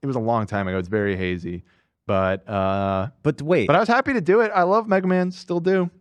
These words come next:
Speaker 2: That's how
Speaker 1: Great,
Speaker 2: they get you, though.
Speaker 1: great
Speaker 2: That's how they
Speaker 1: game.
Speaker 2: get free labor out of children.
Speaker 1: Yeah, no, they exploited me. They exploited me.
Speaker 2: Capcom, you got, they have money.
Speaker 1: Yeah,
Speaker 2: They have
Speaker 1: they
Speaker 2: a
Speaker 1: got
Speaker 2: budget.
Speaker 1: Capcom money. That's Street Fighter, dude.
Speaker 2: Give me a break.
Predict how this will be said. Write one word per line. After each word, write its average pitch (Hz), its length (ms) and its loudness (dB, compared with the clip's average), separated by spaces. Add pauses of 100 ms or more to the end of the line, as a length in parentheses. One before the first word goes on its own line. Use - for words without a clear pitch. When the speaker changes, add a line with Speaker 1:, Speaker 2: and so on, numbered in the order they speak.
Speaker 2:
That's 87 180 -2
how 120 60 4
Speaker 1:
Great, 110 100 2
Speaker 2:
they 110 80 2
get 127 220 2
you, 92 120 0
though. 76 160 -4
Speaker 1:
great 120 160 0
Speaker 2:
That's 117 140 0
how - 80 2
they 160 60 0
Speaker 1:
game. 110 80 0 (100)
Speaker 2:
get - 80 -8
free 120 160 0
labor 120 300 2
out 85 100 2
of 80 100 -8
children. 127 380 -2
Speaker 1:
Yeah, 104 260 -2
no, 113 160 -2
they 113 160 2
exploited 175 460 -4
me. 110 140 -6 (100)
They 120 100 -10
exploited 135 400 -2
me. 95 60 0
Speaker 2:
Capcom, 92 220 -2
you - 60 -6
got, 320 240 0
they 190 100 2
have 170 120 0
money. 85 580 -2 (680)
Speaker 1:
Yeah, 131 120 2
Speaker 2:
They - 40 2
have 269 100 0
Speaker 1:
they 220 80 4
Speaker 2:
a - 40 6
Speaker 1:
got 320 100 4
Speaker 2:
budget. 208 400 2
Speaker 1:
Capcom 320 220 4
money. 120 500 2
That's 240 160 0
Street 359 320 2
Fighter, 147 420 0
dude. 107 220 0
Speaker 2:
Give 285 100 -6
me - 80 -6
a 95 40 -4
break. 76 420 -6